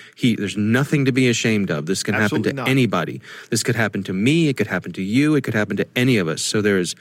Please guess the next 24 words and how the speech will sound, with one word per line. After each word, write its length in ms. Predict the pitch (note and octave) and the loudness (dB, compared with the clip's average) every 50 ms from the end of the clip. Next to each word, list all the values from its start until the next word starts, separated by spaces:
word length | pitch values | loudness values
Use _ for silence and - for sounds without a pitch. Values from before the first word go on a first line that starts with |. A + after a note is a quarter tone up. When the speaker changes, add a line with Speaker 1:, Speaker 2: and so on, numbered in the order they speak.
| - - - - - - - | -16 -20 -20 -20 -18 -10 -6
Speaker 1:
no 320 | G#2+ G#2 G#2 B2 C#3 F3 | -4 -2 0 2 2 2
shame. 480 | F#3 - - E3+ D#3 D#3 D#3+ D#3+ D#3+ D#3+ | 0 0 0 2 2 2 2 2 2 2
He 120 | C#3+ C3+ A#2+ | 2 2 2
did 180 | G2+ A2+ G#2 | 2 2 0
the 120 | F#2 G2 F2+ | 2 0 0
right 340 | F2+ G2 A2+ C3+ E3 - - | 0 2 2 2 0 -2 -2
thing 400 | - D#3+ D#3 D#3 D#3 D3+ D3 C3 | 0 2 4 4 4 4 4 4
in, 320 | A2+ G#2 G2+ G2+ F#2+ - _ _ _ - | 2 2 2 0 -2 -4 _ _ _ -6
in 220 | - G#2 F#2 F#2 | -4 -4 -4 -4
pausing 680 | G2 - - - C#3 D3 D#3 E3 D3 D#3+ D#3 D#3 D#3 C#3 | -6 -6 -4 -2 0 2 2 2 2 2 2 4 4 2
and 180 | G#2+ F#2+ - - | 2 0 -2 -4
calling, 640 | - - C#3+ C#3+ D3+ D3+ D#3 D#3 D#3 D#3 D#3 D#3 D#3+ - - - - - - - - - | -4 -2 0 2 2 4 4 4 4 4 2 0 -2 -6 -12 -18 -18 -18 -18 -16 -12 -8
you 60 | F#2+ | -4
know, 80 | F2+ | -2
me 520 | F#2 A#2 D#3 E3+ F3+ E3 E3 E3 D#3+ D3+ C3 | 2 2 4 4 4 4 4 4 4 4 2
and, 200 | G#2+ G#2 G#2 F#2+ - | 2 2 0 -2 -2
and, 380 | G#2 G2 F#2+ F#2+ F#2+ F#2 F2 F#2+ | 0 0 0 0 0 -2 0 -2
uh, 120 | F2+ F2 | -2 0
my 140 | E2+ F2 F2 | -2 -2 -2
sister 440 | - - F3+ E3 - - D#3 C#3+ A#2+ | 0 0 0 0 0 0 0 0 0
and 80 | G#2 | 0
my 100 | F#2 F#2 | 0 -2
brother. 460 | F2+ E2+ C3 C3+ C#3 C#3+ C3+ C3+ C3+ | 0 0 0 2 2 2 2 2 0
So 500 | B2 - - - A2+ G2 F#2+ F#2+ F#2 F2+ | 0 -2 -2 -2 0 0 0 0 -2 -4